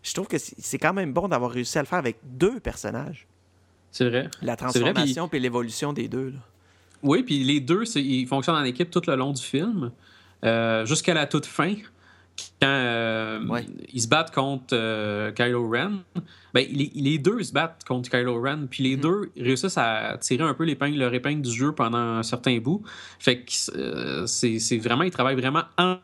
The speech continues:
Speaker 2: équipe, puis c'est de A à Z. Même elle, quand elle est toute seule, ça y arrive, euh, quelques temps qu'elle est toute seule, mais quand elle est toute seule, elle,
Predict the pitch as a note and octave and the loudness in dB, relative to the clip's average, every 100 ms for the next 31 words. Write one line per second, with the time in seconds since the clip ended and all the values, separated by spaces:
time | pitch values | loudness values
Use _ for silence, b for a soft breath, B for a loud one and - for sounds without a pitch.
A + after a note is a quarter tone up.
0 | G3 C3 - G3+ - - - B2 A#2+ - | -2 0 0 -2 -4 -10 -2 -2 0 0
1 | B2 A2+ A#2 C#3+ - D#3+ D3 D#3 E3 D#3 | 0 0 -2 0 2 2 2 0 0 0
2 | F#3 - _ _ - F3 F3+ - C#3 - | 0 -4 _ _ 2 2 2 0 0 2
3 | E3 F#3+ F#3+ C3+ b b b - B2 B2+ | 0 2 -2 -6 b b b 2 2 4
4 | E3+ D#3 A#2 C3 C3 B2+ A#2+ _ C#3+ E3 | 0 0 0 0 0 -2 -4 _ 0 0
5 | C3 - - F#3 G3+ B B B A2+ A2 | 0 0 0 0 -2 B B B 0 4
6 | E3 E3+ - G3+ C#3 A2+ A2+ A2 G#2+ A2 | 2 2 0 2 2 2 0 -2 -2 -4
7 | - | -6